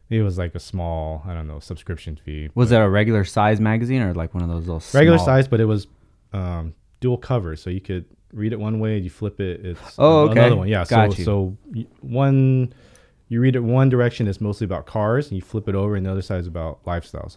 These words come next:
Speaker 2: Oh,
Speaker 1: like,
Speaker 2: cool.
Speaker 1: girls and,
Speaker 2: Got
Speaker 1: you know,
Speaker 2: you, got you,
Speaker 1: you
Speaker 2: got
Speaker 1: know,
Speaker 2: you.
Speaker 1: like, fashion and nothing crazy.
Speaker 2: Mm-hmm.
Speaker 1: So I was just shooting a few photos there.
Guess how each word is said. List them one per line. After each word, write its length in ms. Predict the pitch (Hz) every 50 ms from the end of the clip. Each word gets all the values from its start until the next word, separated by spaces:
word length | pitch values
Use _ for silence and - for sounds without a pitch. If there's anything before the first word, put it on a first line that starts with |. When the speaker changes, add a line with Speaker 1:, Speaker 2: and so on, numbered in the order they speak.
| -
Speaker 2:
Oh, 160 | 160 214 254 202
Speaker 1:
like, 80 | 127
Speaker 2:
cool. 300 | - - 262 320 330 160
Speaker 1:
girls 540 | 117 101 101 101 98 95 92 92 92 90 85
and, 220 | 87 78 76 76
Speaker 2:
Got 300 | - 131 139 151 - -
Speaker 1:
you 20 | 104
know, 40 | 92
Speaker 2:
you, 0 |
got 200 | 143 127 139 -
you, 40 | -
Speaker 1:
you 40 | 95
Speaker 2:
got 140 | 107 117 123 -
Speaker 1:
know, 40 | -
Speaker 2:
you. 40 | 85
Speaker 1:
like, 120 | 87 -
fashion 920 | - - 82 76 73 87 - - 80 78 73 69 - - - 76 - - _ _ -
and 160 | 117 110 92
nothing 260 | 104 101 95 - 90 80
crazy. 320 | - 85 78 76 73 -
Speaker 2:
Mm-hmm. 240 | - 117 110 110 101
Speaker 1:
So 120 | 92 92
I 20 | 90
was 80 | 85
just 180 | 95 92 - -
shooting 280 | - - 113 104 101
a 40 | 92
few 220 | - _ - 107 95
photos 340 | - - 95 90 87 85
there. 300 | - 104 104 101 101 98